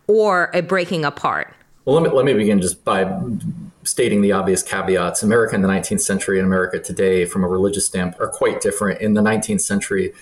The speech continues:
Speaker 2: Christianity was the predominant religion in America by far numerically. Within that, Protestants were by far still the predominant set of denominations. And you compare that to today, where we are both a less religious country in terms of church membership and attendance.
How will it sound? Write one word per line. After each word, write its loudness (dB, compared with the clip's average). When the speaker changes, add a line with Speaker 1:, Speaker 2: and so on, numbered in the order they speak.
Speaker 2:
Christianity 0
was 0
the -4
predominant 2
religion 2
in 2
America 0
by -4
far 0
numerically. 0
Within 2
that, 0
Protestants 0
were 0
by -2
far 0
still 0
the -4
predominant 0
set 0
of 0
denominations. 0
And 0
you -8
compare 0
that 0
to -8
today, 2
where 2
we 2
are 2
both 2
a 0
less 0
religious 2
country -2
in 0
terms -2
of -8
church -4
membership 0
and -4
attendance. -2